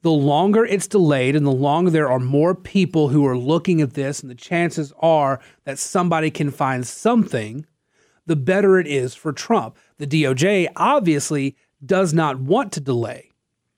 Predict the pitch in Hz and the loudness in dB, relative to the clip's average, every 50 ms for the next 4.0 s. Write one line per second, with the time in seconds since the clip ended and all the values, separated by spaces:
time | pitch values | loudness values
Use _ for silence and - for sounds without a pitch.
0 | _ _ _ _ _ _ _ _ _ _ _ _ _ _ _ _ _ _ _ _ | _ _ _ _ _ _ _ _ _ _ _ _ _ _ _ _ _ _ _ _
1 | _ _ _ _ _ _ _ _ _ _ - 180 185 180 - - - 202 202 175 | _ _ _ _ _ _ _ _ _ _ -4 -2 -2 -2 0 0 0 0 2 2
2 | 175 165 160 147 127 170 185 202 208 196 - 190 190 185 180 160 151 - - 180 | 0 0 0 0 0 2 2 2 2 2 2 2 4 4 4 2 0 0 0 0
3 | 170 160 156 151 143 131 127 147 165 170 170 160 - 180 165 156 151 143 131 - | 0 2 2 0 0 0 0 0 2 2 0 0 0 0 0 0 0 -2 -4 -6